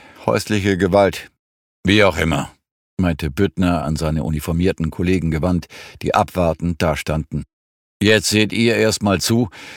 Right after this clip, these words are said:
dass ihr den Leichnam aus dem Wasser fischt. Ich nehme an, Fotos sind bereits gemacht worden.“ Er schaute zum Himmel hinauf, an dem schwarze Wolken dahinjagten.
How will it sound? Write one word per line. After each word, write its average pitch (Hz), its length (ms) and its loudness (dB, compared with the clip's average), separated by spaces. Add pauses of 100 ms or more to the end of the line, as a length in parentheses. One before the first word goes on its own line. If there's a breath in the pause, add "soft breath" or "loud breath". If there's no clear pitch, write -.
(180 loud breath)
dass 92 220 2
ihr 101 80 2
den 98 140 4
Leichnam 95 440 2
aus 90 120 -2
dem 90 220 0
Wasser - 280 -2
fischt. - 400 -6 (260 loud breath)
Ich 82 160 -4
nehme 95 240 2
an, 92 180 0
Fotos 104 440 2
sind 95 160 -2
bereits 92 280 0
gemacht 95 360 -2
worden.“ 101 280 2 (760 loud breath)
Er 73 80 -6
schaute 82 340 -4
zum 87 180 -4
Himmel 82 280 0
hinauf, 87 420 0 (500 loud breath)
an 98 120 2
dem 90 200 2
schwarze 101 540 0
Wolken 69 540 -2
dahinjagten. 69 880 -4